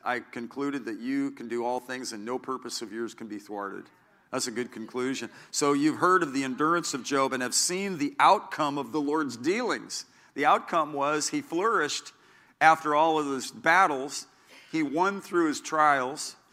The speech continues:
When the naysayers were telling him to do this and that, which I hear all that all the time, he had to nevertheless stay adamant. He says, "As for me,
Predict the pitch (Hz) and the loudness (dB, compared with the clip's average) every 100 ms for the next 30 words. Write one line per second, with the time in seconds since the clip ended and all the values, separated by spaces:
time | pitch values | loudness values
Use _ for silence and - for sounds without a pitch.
0 | - - 147 160 156 160 185 190 - 175 | -20 -4 -2 0 0 2 2 2 4 4
1 | 170 165 151 147 165 165 170 160 143 147 | 4 4 0 -2 -2 0 -4 -4 -6 -2
2 | 160 143 165 156 156 147 143 139 139 147 | 0 2 0 0 -2 0 0 0 -2 0
3 | 156 147 143 139 127 135 135 139 139 151 | 0 0 0 0 0 0 0 -2 0 0
4 | 139 123 120 - - - - 147 156 151 | 0 -4 -8 -16 -20 -16 -2 2 4 4
5 | 139 135 135 143 151 147 143 147 135 - | 4 2 0 0 0 2 2 2 2 0
6 | 151 135 139 156 156 131 127 123 143 131 | -2 0 6 6 6 2 -2 -2 -2 -2
7 | 143 156 143 - 143 175 175 151 | 0 0 -2 -8 -6 -2 -2 -2